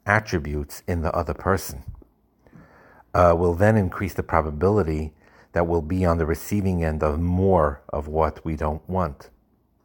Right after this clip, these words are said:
However, if we try to transcend ourselves and reflect sincere love and respect to someone who lacks those feelings towards us, it increases our chances of receiving what we do want.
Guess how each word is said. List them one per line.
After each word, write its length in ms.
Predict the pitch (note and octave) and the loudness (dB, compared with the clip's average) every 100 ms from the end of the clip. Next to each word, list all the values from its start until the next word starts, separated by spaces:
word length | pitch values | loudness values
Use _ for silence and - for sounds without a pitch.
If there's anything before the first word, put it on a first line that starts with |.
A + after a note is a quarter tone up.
| _ _ _ - - - - | _ _ _ -20 -20 -20 -4
However, 540 | - E2 - A2+ G2 D#2+ | 0 2 4 4 4 0
if 140 | - | -2
we 80 | D#2+ | -10
try 380 | - - F#2 G#2+ | -2 4 4 4
to 100 | G2+ | -2
transcend 640 | - F2+ E2+ - G#2 G2+ | -2 -2 -2 -2 0 0
ourselves 680 | D#2 - D2 A#1+ - - - _ - - - - | -4 -6 -10 -10 -12 -20 -20 _ -20 -20 -20 -10
and 140 | F#2 | -6
reflect 420 | D#2+ - G2 G2 - | -4 0 2 2 -2
sincere 640 | - D#2+ - - G#2 A2 | -4 -4 -4 -2 0 2
love 300 | E2 C#2 C#2+ | 4 2 0
and 100 | D#2 | -4
respect 540 | D#2 - - F#2+ - | -4 -4 -2 -2 -4
to 80 | - | -10
someone 600 | - F2+ F#2+ F#2+ F2 D#2+ - - - - | -2 2 2 2 0 -2 -8 -20 -12 -4
who 200 | D#2+ D2+ | -2 2
lacks 420 | D#2+ F#2+ G#2+ - | 2 2 0 0
those 280 | E2+ E2 - | 0 0 -2
feelings 420 | F2+ E2+ E2 - | -2 0 -2 -6
towards 340 | - E2 D#2+ - | -2 -2 -2 -2
us, 440 | A2+ - - - _ - - - - | -2 -2 -10 -16 _ -20 -20 -20 -4
it 140 | F#2+ | -2
increases 580 | F2+ - - A2 - F2 | -2 0 0 0 0 -2
our 160 | C#2 F2+ | -2 -4
chances 560 | - F#2+ F#2+ F2+ D#2+ | 0 0 0 -2 -6
of 220 | - E2+ D#2 | -4 -4 -4
receiving 720 | D2+ - F#2+ E2+ E2 E2 D#2+ _ | -6 -4 -2 0 -2 -2 -6 _
what 200 | D#2+ - | -6 -4
we 140 | E2 | -4
do 160 | D2+ D#2 | -4 -4
want. 440 | D2+ D#2+ C#2+ - | 0 -2 -2 -10